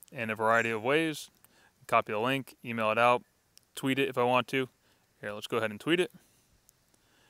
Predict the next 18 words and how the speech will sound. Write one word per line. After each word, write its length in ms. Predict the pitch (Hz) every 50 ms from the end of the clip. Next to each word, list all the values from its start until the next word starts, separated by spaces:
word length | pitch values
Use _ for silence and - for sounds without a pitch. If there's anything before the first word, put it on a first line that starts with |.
| _ _ _ _ _ _ -
And 380 | 120 107 107 107 104 104 107 - - - _ _ - -
that 300 | 135 120 110 104 82 113
link 260 | 110 110 107 - -
will 140 | 110 101 101
allow 160 | 104 101 101
you 140 | 101 101 92
to 260 | - - 107 101 98 - - _ _ -
view 420 | 117 120 143 151 131 120 127 - _ _ _ _ _ _ _ _ _ _ _ _ _ _ _ _ _ _ _ _ _ _ _ _ _ _ _ _ _ _ _ 285
my 400 | 170 113 107 107 107 107 110 107 - _ _ _ _ _
imagery. 380 | - 123 113 104 - - 90 - _ _ _ _ _ _ _ - - _ _ _ _ _ _ _ _ _ _ _ _ _ _ -
So 280 | - 190 190 175 208 - _ _ _ -
that's 320 | - 120 123 165 190 -
how 300 | - 202 196 190 185 165 -
you 220 | 143 131 131 135
can 420 | - - 135 123 123 120 113 110 107 - _
create 320 | - - 131 123 131 - -
your 160 | 123 113 120
own 260 | 123 123 127 127 123